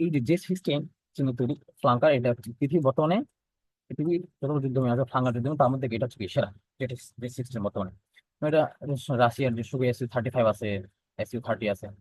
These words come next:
তার থেকে বেটার, ফার ফার বেটার। এখন আমরা যদি তার রেঞ্জ দেখি, এই যেটা রেঞ্জ, এটা রেঞ্জ হচ্ছে আপনার প্রায় আঠারোশো কিলোমিটার, কম রেঞ্জ, রাইট? আঠারোশো কিলোমিটার আপনার, কারণ এটা আপনার ডাবল ইঞ্জিন,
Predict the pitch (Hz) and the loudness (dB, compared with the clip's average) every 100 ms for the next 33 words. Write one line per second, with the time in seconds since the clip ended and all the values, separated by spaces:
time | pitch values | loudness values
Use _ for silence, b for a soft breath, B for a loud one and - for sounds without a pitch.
0 | - 117 151 117 110 104 - - _ - | -10 -8 -4 -2 0 -2 -4 -18 _ -8
1 | 123 95 98 - _ _ _ _ _ _ | -6 -4 -6 -8 _ _ _ _ _ _
2 | _ _ _ _ _ _ _ _ - 190 | _ _ _ _ _ _ _ _ -6 2
3 | 208 151 160 147 113 156 220 151 117 131 | 4 4 2 2 4 6 6 4 2 0
4 | - _ _ - 131 135 120 101 110 196 | -2 _ _ -6 -2 -2 -2 0 0 -2
5 | - 120 117 160 151 143 123 117 110 - | -4 -2 0 0 0 0 0 0 -4 -6
6 | _ _ _ - 113 104 104 - _ _ | _ _ _ 0 2 2 0 -10 _ _
7 | _ _ _ _ 156 180 180 135 120 101 | _ _ _ _ -4 0 2 2 -2 -2
8 | 104 - 120 107 98 95 - _ _ - | -4 0 2 2 0 -6 -12 _ _ -14
9 | 104 147 190 _ _ _ - 120 - - | -8 -6 -6 _ _ _ -12 -10 -10 -6
10 | 117 117 131 123 B - 135 139 151 139 | -4 -2 -2 -6 B -4 -2 0 0 4
11 | 139 165 113 | 6 6 2